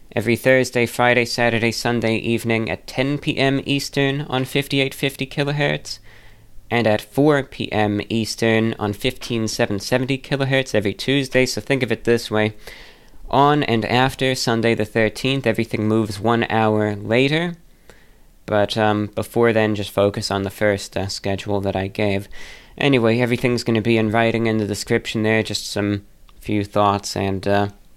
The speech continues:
there's too much to discuss otherwise. It's one of those things, it's just stuff going on everywhere. So that's why I'm just turning you to the daily, essentially the daily broadcasts that I do and the roundup provided therein, which gets a lot more specific,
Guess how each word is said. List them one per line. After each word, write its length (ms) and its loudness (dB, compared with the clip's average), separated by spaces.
there's 140 -2
too 140 -2
much 280 0
to 100 -6
discuss 500 0
otherwise. 840 2
It's 120 -12
one 120 4
of 60 2
those 180 0
things, 280 0
it's 140 -8
just 140 -8
stuff 260 -2
going 280 2
on 180 2
everywhere. 600 0
So 480 -2
that's 220 -2
why 300 2
I'm 180 0
just 180 -4
turning 360 -2
you 140 0
to 120 -10
the 100 -6
daily, 600 0
essentially 460 2
the 100 -2
daily 340 2
broadcasts 680 0
that 140 2
I 120 2
do 300 2
and 100 0
the 60 -4
roundup 500 -2
provided 600 -2
therein, 420 0
which 160 -2
gets 180 -2
a 60 -4
lot 240 0
more 160 0
specific, 800 -2